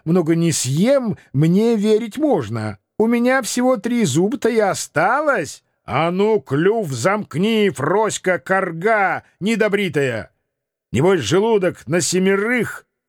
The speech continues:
и жрёшь сырьём, чтобы у тебя язык поганый морским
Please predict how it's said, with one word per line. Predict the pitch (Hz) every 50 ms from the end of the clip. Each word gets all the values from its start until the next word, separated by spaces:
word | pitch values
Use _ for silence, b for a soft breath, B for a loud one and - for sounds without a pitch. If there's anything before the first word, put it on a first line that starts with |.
| _ -
и | 107 151
жрёшь | 160 131 147 160 175 208 240 254 240 -
сырьём, | - - 214 247 240 220 202 202 208 214 214 214 208 202 190 - b b
чтобы | b - - 196 202 190 196
у |
тебя | 180 - 202
язык | 202 208 208 208 185 139 151 202 208 151 - -
поганый | - 185 180 170 160 202 196 196 190 190 190 185 175 151
морским | 135 143 175 185 180 135 - - - - - 220 220 208 202